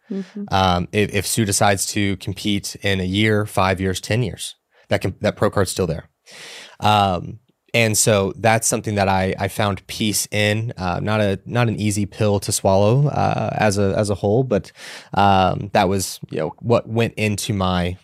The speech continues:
Speaker 2: mindset.
Speaker 1: Yeah. And, uh, like, with us talking back and forth about it, it was, I mean, my, my health was a big priority, of course, but of looking at, like,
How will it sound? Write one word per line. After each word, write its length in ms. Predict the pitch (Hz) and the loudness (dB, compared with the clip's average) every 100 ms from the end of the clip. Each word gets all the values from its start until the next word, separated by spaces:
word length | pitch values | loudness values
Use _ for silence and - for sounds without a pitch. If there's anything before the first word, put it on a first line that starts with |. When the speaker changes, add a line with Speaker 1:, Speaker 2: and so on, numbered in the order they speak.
| _ | _
Speaker 2:
mindset. 500 | 92 87 82 - - - _ _ _ | -8 -6 -6 -8 -10 -12 _ _ _
Speaker 1:
Yeah. 380 | 185 175 - 240 - _ - _ _ | -8 -6 -6 -8 -10 _ -20 _ _
And, 360 | 202 202 190 185 | 2 4 4 2
uh, 680 | - - 190 180 175 175 175 - _ | 0 2 4 6 4 2 -4 -12 _
like, 300 | 196 165 - _ | -2 -2 -4 _
with 140 | 185 208 | -2 2
us 200 | 240 233 | 0 0
talking 500 | - 185 196 190 185 | 0 0 0 -6 -4
back 280 | 170 185 180 | -2 -2 -4
and 160 | 170 | -6
forth 240 | 170 175 185 | -4 -4 -4
about 340 | 160 156 160 | -2 0 2
it, 280 | 156 156 - - | 2 0 -2 -6
it 200 | 175 170 | -4 0
was, 440 | 180 170 165 - - - - - - _ | 2 2 2 -4 -6 -12 -12 -8 -8 _
I 100 | - | -4
mean, 380 | 175 160 156 156 _ _ _ _ _ _ _ | -2 -2 -4 -8 _ _ _ _ _ _ _
my, 340 | 165 180 175 - | 0 2 2 0
my 160 | 180 165 | -2 -2
health 400 | 160 165 185 - | 0 0 0 -2
was 160 | 170 | -2
a 60 | 165 | 0
big 240 | 170 156 | -2 -2
priority, 500 | - 160 165 165 170 | 0 2 4 2 2
of 160 | 170 165 | -2 -2
course, 400 | - 175 202 - | 0 2 2 -2
but 320 | 190 165 - _ _ - | 0 0 -2 _ _ -8
of 220 | 170 - _ | -8 -8 _
looking 460 | - 175 180 196 170 | -6 -4 -2 -2 0
at, 200 | 170 170 - _ _ - | 0 0 -4 _ _ -6
like, 140 | 160 | -6